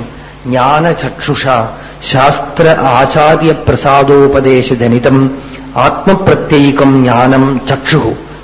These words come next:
தேன ஞான சக்ஷுஷா பூத பிரகிருதி மோக்ஷம் ச பூதானாம் பிரகிருதிஹி அவித்யா லக்ஷணா அவ்யா-, அவ்யக்தாக்கியா தஸ்யாக ഭൂതപ്രകൃതേഹ മോക്ഷണം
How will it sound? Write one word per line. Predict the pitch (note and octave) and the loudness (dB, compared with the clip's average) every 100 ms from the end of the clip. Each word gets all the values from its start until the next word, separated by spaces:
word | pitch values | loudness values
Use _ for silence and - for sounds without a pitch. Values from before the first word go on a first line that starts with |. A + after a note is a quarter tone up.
| - | 0
தேன | D3 F3+ G#3 G#3 D#3+ | 4 6 4 2 0
ஞான | C#3 C3+ C3+ | 0 0 -2
சக்ஷுஷா | C#3+ - D3 C3+ C3 B2 B2 - - - C#3 | -4 -2 -2 0 2 0 -2 -8 -16 -8 2
பூத | F3 G#3+ G#3+ | 4 6 4
பிரகிருதி | G#3+ F3 C#3+ C#3 C3+ | 4 2 4 4 2
மோக்ஷம் | B2 A2+ - C3+ A#2 | 2 0 -2 0 0
ச | - A#2 G#2+ - | 0 -4 -4 -6
பூதானாம் | A2+ C3 C3+ D3+ D3+ D3+ D#3+ F3 E3+ | 0 2 4 4 6 4 4 4 2
பிரகிருதிஹி | B2 B2 B2+ B2+ C3 C3+ | 2 2 0 0 0 0
அவித்யா | A#2 C3 C3+ D#3+ E3 | 0 0 2 2 4
லக்ஷணா | E3+ C#3 - B2+ A#2 A2 A2 | 4 2 0 0 0 -2 -2
அவ்யா-, | A2+ A#2+ C#3+ D#3 D#3 D#3 - - - - - | -4 0 2 4 4 2 -4 -12 -14 -16 -2
அவ்யக்தாக்கியா | C#3+ E3 A3 G#3+ G#3+ C#3 B2+ C3+ A2+ A2 - - - | 0 4 4 4 2 2 0 -2 -2 -4 -12 -20 -6
தஸ்யாக | C3 B2 - C#3 C3+ B2+ C3 B2+ C3 - - C#3 | -4 -2 2 4 4 2 2 0 -2 -14 -4 2
ഭൂതപ്രകൃതേഹ | F3+ G3+ - C3+ B2+ C3+ C3 C3 A#2+ B2 A#2+ A#2+ | 4 4 2 2 2 2 0 0 0 -2 -2 -4
മോക്ഷണം | A#2 A#2+ - D3 B2+ G#2 | -2 -2 -2 0 0 -2